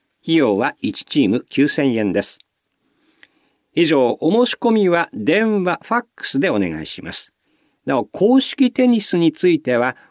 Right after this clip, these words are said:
ホームページから申し込んでください。公式テニスは電話、ファッ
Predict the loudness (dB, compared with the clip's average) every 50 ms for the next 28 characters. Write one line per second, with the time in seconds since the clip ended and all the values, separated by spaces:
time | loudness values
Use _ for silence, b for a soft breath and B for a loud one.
0 | b b _ 0 2 4 4 4 4 4 2 2 0 0 2 2 2 2 2 -2
1 | -2 -2 -2 -2 0 0 0 0 0 0 -2 -4 -6 -4 -2 0 0 0 -2 -2
2 | -2 -4 -4 -4 -6 -6 -6 -6 -8 -10 _ _ _ _ _ _ _ _ _ _
3 | _ _ _ -16 -12 -2 0 0 0 0 -2 -4 -2 0 2 2 2 2 0 0
4 | -2 -2 -2 -4 -4 -2 0 0 2 2 2 2 0 -2 -4 -4 -4 -6 -6